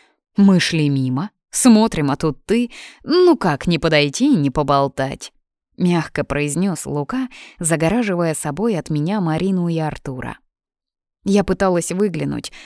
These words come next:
но Лука грациозно вертел всем корпусом так, чтобы парочка находилась вне моего поля зрения.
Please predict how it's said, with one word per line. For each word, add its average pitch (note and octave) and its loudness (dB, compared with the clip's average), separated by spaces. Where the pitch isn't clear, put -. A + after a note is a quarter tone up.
но G#3 4
Лука F#3+ 0
грациозно D#3+ 0
вертел C#3+ -2
всем D3 -4
корпусом - -6
так, - -8
чтобы E3+ -4
парочка A#3+ -4
находилась F3+ -2
вне F#3+ 4
моего C#3 -2
поля B2+ -8
зрения. A#2 -10